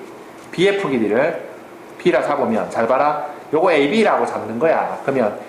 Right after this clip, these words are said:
요 둘레 길이가 지금 팔십팔이라는 거니까 A가 두 개, A, A, A, B, B, I가 맞죠? 그래서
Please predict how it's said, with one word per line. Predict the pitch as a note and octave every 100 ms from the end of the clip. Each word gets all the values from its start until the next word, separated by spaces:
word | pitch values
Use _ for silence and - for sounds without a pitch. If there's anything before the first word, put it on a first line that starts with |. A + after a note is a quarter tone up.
| - -
요 | D3+
둘레 | D#3 A3 C4 A3+
길이가 | G#3 F#3 D#3+ C#3+ B2+
지금 | - A#2 B2 D3 C#3
팔십팔이라는 | - A3 G#3+ A3+ A#3 G#3 E3 B2
거니까 | A#2 A2+ C3 A2 G2 -
A가 | G#3 F#3+
두 | F3
개, | E3 D#3+
A, | E3 E3+ E3+ F3 E3 - - - -
A, | E3 E3 F3
A, | F#3+ C3+ G#2 - - -
B, | - D3 E3
B, | D#3+
I가 | A#2 A2 G#2+
맞죠? | G#2+ - F#2 - -
그래서 | C3 C3+ C3+ C3+